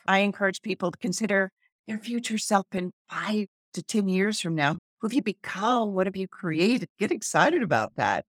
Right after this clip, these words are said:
I don't know. We will have to have another conversation sometime around the future self. I think having an, I love to take my clients on a journey of letter writing to, as to what their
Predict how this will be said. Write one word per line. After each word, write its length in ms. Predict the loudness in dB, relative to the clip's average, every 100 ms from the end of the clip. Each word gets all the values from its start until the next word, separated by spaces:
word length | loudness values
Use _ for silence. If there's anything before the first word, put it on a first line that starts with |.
| -2
I 240 | 4 6
don't 220 | 6 4
know. 80 | 4
We 280 | 4 2 2
will 240 | 6 6
have 140 | 6 4
to 60 | 4
have 140 | 2
another 240 | 0 0 -2
conversation 560 | 2 2 2 -2 -2 -6
sometime 340 | -8 -4 -4
around 280 | 0 0 0
the 80 | -4
future 340 | -6 -6 -6
self. 260 | -4 -4 -4 _ 0
I 200 | 2 2 0
think 220 | -2 -2 -8
having 440 | 0 4 6 4 4
an, 160 | 2 2
I 200 | 4 4
love 300 | 6 4 4
to 120 | -4
take 260 | -6 -6 0
my 180 | 0 0
clients 380 | 0 0 0
on 100 | -2
a 80 | -2
journey 360 | 0 2 2 2
of 100 | 2
letter 300 | 2 4 4
writing 420 | 6 4 2 -4 -8 _ _ _ -10
to, 260 | -2 -2 2
as 220 | 2 2 0
to 120 | -2
what 240 | 0 0
their 200 | 0 -2